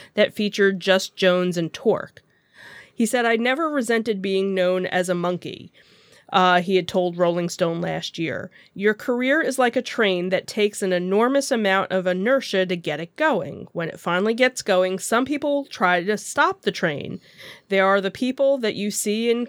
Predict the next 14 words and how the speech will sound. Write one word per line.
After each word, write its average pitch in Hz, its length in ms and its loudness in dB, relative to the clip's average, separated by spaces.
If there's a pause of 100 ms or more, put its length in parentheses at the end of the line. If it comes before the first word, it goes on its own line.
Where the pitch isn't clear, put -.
(140)
concert 185 580 2
and 185 220 0
they 196 160 4
go, 185 500 2
'I'm 247 140 0
not 262 220 2
going 175 260 2
to 175 80 -2
sing 170 260 -4
any 170 200 -2
of 160 60 -4
my 165 140 -4
old 160 280 -2
hits. 277 440 -2